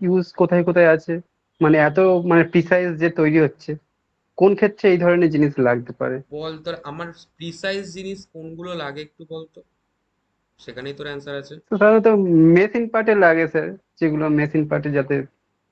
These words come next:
Speaker 1: পরবর্তীকালে সেগুলো কাজ হয়।
Speaker 2: মেশিন পার্টে লাগে কথাটা খুব ভালো লাগলো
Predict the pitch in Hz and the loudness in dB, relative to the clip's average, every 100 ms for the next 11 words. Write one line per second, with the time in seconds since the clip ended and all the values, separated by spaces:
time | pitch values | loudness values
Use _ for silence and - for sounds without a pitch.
0 | _ _ _ _ _ - 143 135 147 143 | _ _ _ _ _ -2 0 2 0 -2
1 | 143 135 135 131 123 123 123 - _ _ | -2 -2 -4 -2 -2 -4 -10 -12 _ _
2 | _ _ _ _ _ _ _ _ _ _ | _ _ _ _ _ _ _ _ _ _
3 | _ _ _ _ _ _ _ _ _ _ | _ _ _ _ _ _ _ _ _ _
4 | _ _ _ _ _ _ - 143 170 196 | _ _ _ _ _ _ -18 -14 -12 -12
5 | 214 240 233 208 196 202 185 180 185 160 | -14 -14 -14 -14 -14 -14 -14 -16 -16 -18
6 | 160 165 170 170 156 135 139 139 117 117 | -16 -18 -20 -20 -20 -20 -18 -18 -20 -20